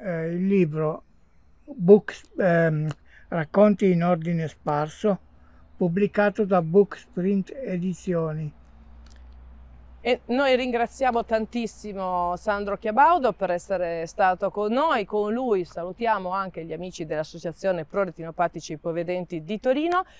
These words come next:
Speaker 2: Eh, vi ricordiamo che oltre a questa raccolta di racconti, Sandro ha partecipato anche alla raccolta di racconti che trovate,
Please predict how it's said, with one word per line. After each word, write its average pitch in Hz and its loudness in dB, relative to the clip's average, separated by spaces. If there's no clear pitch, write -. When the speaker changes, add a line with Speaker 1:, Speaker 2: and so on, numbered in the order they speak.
Speaker 2:
Eh, 202 4
vi 240 4
ricordiamo 254 2
che 202 2
oltre 233 4
a 180 4
questa 180 2
raccolta 233 0
di 196 -2
racconti, 208 -4
Sandro 185 -2
ha - -4
partecipato 185 -2
anche 175 0
alla 175 2
raccolta 180 -2
di 165 -6
racconti 180 0
che 165 -10
trovate, 170 0